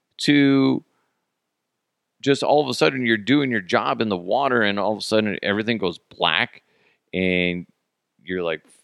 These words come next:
"What the fuck? Everything's black. Where am I?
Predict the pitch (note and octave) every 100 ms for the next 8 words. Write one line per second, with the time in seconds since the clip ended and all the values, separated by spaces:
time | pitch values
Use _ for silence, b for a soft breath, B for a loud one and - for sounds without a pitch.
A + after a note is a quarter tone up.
0 | _ _ C3 - - _ _ _ - D#4
1 | - - b b b _ _ _ _ _
2 | _ G#3 G#3 G#3 D#3 _ - C4+ B3+ _
3 | _ _ _ _ _ _ - G3 C4+ D4+
4 | C#4+ A3